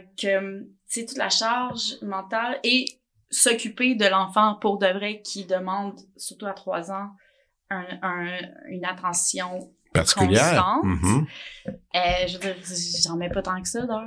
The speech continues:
Speaker 1: dans mon travail, finalement. Tu sais, je suis
Speaker 2: Ouais,
Speaker 1: très,
Speaker 2: ouais.
Speaker 1: très là avec, euh, avec mon enfant, tu sais, fait que, mais je, je changerais pas ça. Moi, ça m'a, ça a débarré des affaires aussi, le
Speaker 2: Oui.
Speaker 1: fun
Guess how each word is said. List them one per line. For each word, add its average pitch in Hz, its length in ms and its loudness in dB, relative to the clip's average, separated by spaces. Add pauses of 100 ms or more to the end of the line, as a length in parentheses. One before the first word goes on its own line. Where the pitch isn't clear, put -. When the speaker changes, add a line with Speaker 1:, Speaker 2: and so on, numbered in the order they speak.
Speaker 1:
dans 214 100 -4
mon 202 120 -4
travail, 208 380 -8
finalement. 208 340 -6 (120)
Tu 233 100 -4
sais, - 20 2
je - 280 4
suis - 140 4
Speaker 2:
Ouais, - 60 6
Speaker 1:
très, - 80 4
Speaker 2:
ouais. 202 400 4
Speaker 1:
très 214 600 -4
là 214 200 -2
avec, 190 300 -2
euh, 175 300 -4 (640)
avec 180 300 -10
mon 185 180 -8
enfant, 247 420 -4
tu 240 140 -12
sais, 220 40 -14
fait 185 100 -14
que, - 120 -10 (460)
mais 220 100 2
je, 214 200 2
je 196 240 6
changerais 196 540 2
pas 220 160 -6
ça. 233 280 0
Moi, 226 120 -4
ça 208 140 -2
m'a, 185 140 -6 (460)
ça 185 260 4
a 185 100 0
débarré 202 520 6
des 226 180 -2
affaires 226 460 0
aussi, 233 580 -6
le 98 100 6
Speaker 2:
Oui. 117 120 6
Speaker 1:
fun 240 400 -2